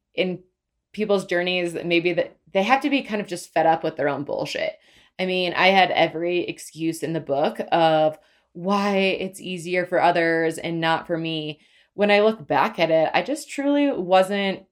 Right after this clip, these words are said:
yes, like, I wanted to change. I,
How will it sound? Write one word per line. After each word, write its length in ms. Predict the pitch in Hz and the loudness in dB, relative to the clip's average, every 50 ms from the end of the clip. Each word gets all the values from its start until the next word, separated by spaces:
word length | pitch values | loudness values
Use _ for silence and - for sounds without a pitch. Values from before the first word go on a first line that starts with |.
| _ _ - | _ _ -4
yes, 320 | 170 220 - - - - | -2 0 0 0 -2 -2
like, 160 | 160 165 165 | -2 -2 0
I 240 | - - 160 165 165 | 0 2 2 2 2
wanted 920 | 165 147 151 156 147 147 165 175 - 233 226 226 226 226 226 220 220 - - | 0 -2 -6 -6 -4 -4 -6 -6 -4 -2 -2 0 0 0 -2 -4 -6 -8 -10
to 120 | - 226 | -10 -10
change. 680 | 226 - 247 233 226 226 226 226 226 226 226 226 226 226 - _ _ - _ _ _ _ _ | -8 -6 -2 0 2 2 2 2 2 2 2 0 -2 -4 -10 _ _ -20 _ _ _ _ _
I, 420 | 151 165 165 160 165 156 147 147 | 0 2 2 2 2 0 -2 -6